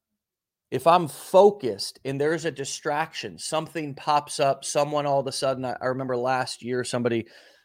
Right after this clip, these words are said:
uh, ran a campaign, their whole campaign,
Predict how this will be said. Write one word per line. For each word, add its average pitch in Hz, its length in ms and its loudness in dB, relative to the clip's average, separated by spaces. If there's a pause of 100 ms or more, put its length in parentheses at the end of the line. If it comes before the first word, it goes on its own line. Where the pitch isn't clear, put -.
(140)
uh, 113 300 6
ran 139 360 2
a 127 60 0
campaign, 127 560 0
their 110 120 -4
whole 233 400 10
campaign, 202 800 0